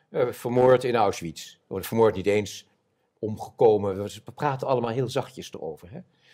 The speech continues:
Die oorlog, dat is vervelend. Dus dat was de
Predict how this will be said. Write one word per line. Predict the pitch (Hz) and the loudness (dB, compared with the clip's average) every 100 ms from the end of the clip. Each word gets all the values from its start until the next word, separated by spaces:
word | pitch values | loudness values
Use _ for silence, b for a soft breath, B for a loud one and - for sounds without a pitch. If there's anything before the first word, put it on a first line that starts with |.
| b b _ | b b _
Die | 98 | -10
oorlog, | 92 82 82 | -8 -6 -8
dat | - | -12
is | 71 | -20
vervelend. | - - - 110 87 76 _ _ _ _ _ _ _ _ _ _ _ | -20 -10 -8 -6 -8 -14 _ _ _ _ _ _ _ _ _ _ _
Dus | _ 156 139 | _ -16 -10
dat | - 139 | -4 0
was | 131 127 | 0 0
de | - 123 113 113 | -4 -2 -2 -2